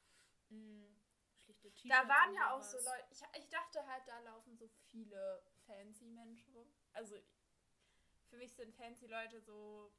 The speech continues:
Speaker 1: Die einen sehr individuellen
Speaker 2: weite
Speaker 1: Style haben und
Speaker 2: nineties
Speaker 1: so.
Speaker 2: Jeans, oversized, so.
Speaker 1: Ja, die halt einen
Speaker 2: Nein, das ist
Speaker 1: individuellen
Speaker 2: nicht,
Speaker 1: Style
Speaker 2: da,
Speaker 1: haben.
Speaker 2: also fancy sind auch andere Menschen, aber die halt so diesen Style halt grad haben.
Speaker 1: Ja.
Speaker 2: So, die hätte ich da erwartet, aber da waren halt so alle, so.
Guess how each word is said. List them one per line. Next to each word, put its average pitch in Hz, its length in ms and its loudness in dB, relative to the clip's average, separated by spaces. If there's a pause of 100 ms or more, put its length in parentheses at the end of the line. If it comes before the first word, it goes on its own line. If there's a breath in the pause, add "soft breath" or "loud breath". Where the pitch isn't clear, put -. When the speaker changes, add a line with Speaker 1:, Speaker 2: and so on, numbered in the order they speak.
Speaker 1:
Die 233 140 -6
einen 240 100 -8
sehr 226 140 -4
individuellen 226 460 4
Speaker 2:
weite 208 160 2
Speaker 1:
Style 214 480 2
haben 220 180 -6
und 185 80 -10
Speaker 2:
nineties 180 200 -14
Speaker 1:
so. 175 80 -18
Speaker 2:
Jeans, 214 840 -18
oversized, 214 960 -18
so. 185 200 -20 (200)
Speaker 1:
Ja, 226 220 -4
die 220 180 -14
halt 247 140 -4
einen 247 200 -12
Speaker 2:
Nein, 277 240 10
das 311 120 0
ist 269 40 -4
Speaker 1:
individuellen 247 120 -6
Speaker 2:
nicht, 311 100 4
Speaker 1:
Style - 100 8
Speaker 2:
da, 285 120 8
Speaker 1:
haben. - 60 -4
Speaker 2:
also 285 180 -4 (140)
fancy 311 260 -8
sind 285 180 -12
auch 226 100 -14
andere 247 220 -12
Menschen, 220 300 -16
aber 214 180 -14
die 240 160 -20
halt 233 180 -18
so 226 260 -12 (760 soft breath)
diesen 254 220 -14
Style 202 440 -6
halt 208 200 -18
grad - 220 -20
haben. 254 200 -18 (180)
Speaker 1:
Ja. 190 200 -16 (180)
Speaker 2:
So, 247 120 -10
die 247 180 -8
hätte 269 140 -4
ich 240 80 -18
da 240 80 -10
erwartet, 269 600 -6
aber 247 140 -10
da 262 120 -2
waren 285 180 0
halt 302 160 -14
so 302 120 -18 (140)
alle, 247 480 2
so. 233 320 -10